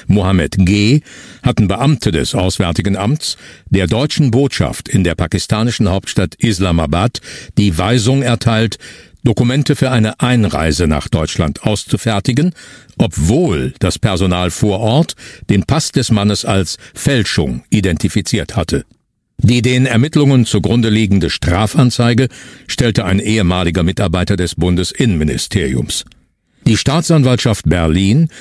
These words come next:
sieht einen Anfangsverdacht bestätigt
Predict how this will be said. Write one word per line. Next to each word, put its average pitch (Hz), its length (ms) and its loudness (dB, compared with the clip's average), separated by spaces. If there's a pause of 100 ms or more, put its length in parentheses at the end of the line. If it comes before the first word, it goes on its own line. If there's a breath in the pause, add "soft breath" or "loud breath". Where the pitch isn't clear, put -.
(180 loud breath)
sieht 101 300 0
einen 101 340 0
Anfangsverdacht 104 1000 -2
bestätigt 101 720 -2